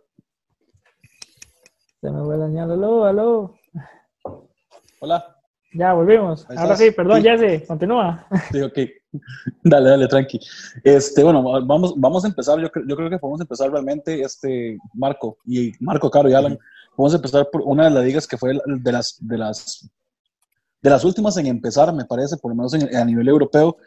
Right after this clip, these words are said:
Speaker 2: más sin embargo, este, una de las ligas que ya más definida está, eh, y que creo que poco se puede, poco, poco se puede decir porque poco, poca diferencia hay de lo que ha pasado desde, desde antes del parón a, a lo que ha pasado ahora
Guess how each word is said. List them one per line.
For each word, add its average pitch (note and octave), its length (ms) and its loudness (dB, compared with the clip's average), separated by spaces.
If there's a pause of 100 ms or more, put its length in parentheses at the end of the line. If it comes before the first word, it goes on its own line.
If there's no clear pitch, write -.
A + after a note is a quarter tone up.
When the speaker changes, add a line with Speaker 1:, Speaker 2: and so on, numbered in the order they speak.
(180)
Speaker 2:
más B2+ 220 0
sin B2+ 140 0
embargo, C3+ 580 4
este, B2 280 -4
una B2 200 0
de D3+ 60 4
las C#3 60 4
ligas C#3+ 220 2
que A#2+ 140 -4
ya B2 120 2
más C#3 160 0
definida C#3 380 -2
está, D3+ 320 -2 (500)
eh, A#2+ 760 2
y B2+ 180 -8
que B2 120 0
creo A#2+ 120 2
que D3 100 2
poco D3+ 240 2
se C3+ 100 0
puede, C3 240 0
poco, D3+ 340 2
poco D3+ 220 2
se D3 80 0
puede D#3 220 2
decir D3 220 0
porque C#3 200 -6
poco, C#3+ 440 -4
poca D3 280 0
diferencia C#3 560 2
hay C3+ 80 2
de C#3+ 80 0
lo C3 80 -2
que A#2+ 120 -8
ha - 20 -12
pasado C3 460 0
desde, A2+ 160 -6
desde A2+ 140 -6
antes A#2 160 -4
del C3 120 -2
parón A2+ 260 -6
a, B2 60 -6
a A#2 300 0
lo A2+ 60 -14
que - 100 -10
ha - 40 -12
pasado B2+ 220 -2
ahora C3 220 2